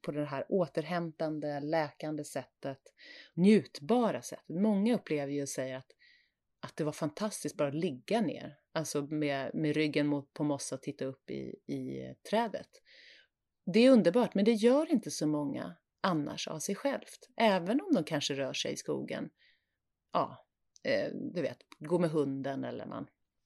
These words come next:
man plockar bär. Men man gör inte det där, eh, liksom extra för att verkligen sjunka in. Och även att man så organiserat låter sinnena få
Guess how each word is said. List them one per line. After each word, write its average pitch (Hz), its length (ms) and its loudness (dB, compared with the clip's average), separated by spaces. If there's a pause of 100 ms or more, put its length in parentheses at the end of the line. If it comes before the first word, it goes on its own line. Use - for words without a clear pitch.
(880)
man 220 120 -2
plockar - 260 -8
bär. 151 180 -6
Men 180 180 0
man 185 120 2
gör 180 220 4
inte 170 240 -2
det 170 60 -2
där, 156 240 -2 (720)
eh, - 220 -14
liksom - 340 -6
extra - 640 -2 (140)
för - 180 -8
att - 180 -10
verkligen 156 520 -6 (460)
sjunka 196 300 6
in. 165 460 0 (1120)
Och 214 140 12
även 185 360 12
att 180 160 2
man 165 360 0
så 170 340 4
organiserat 180 1040 2 (120)
låter 151 320 0
sinnena 196 800 2 (520)
få 135 480 -2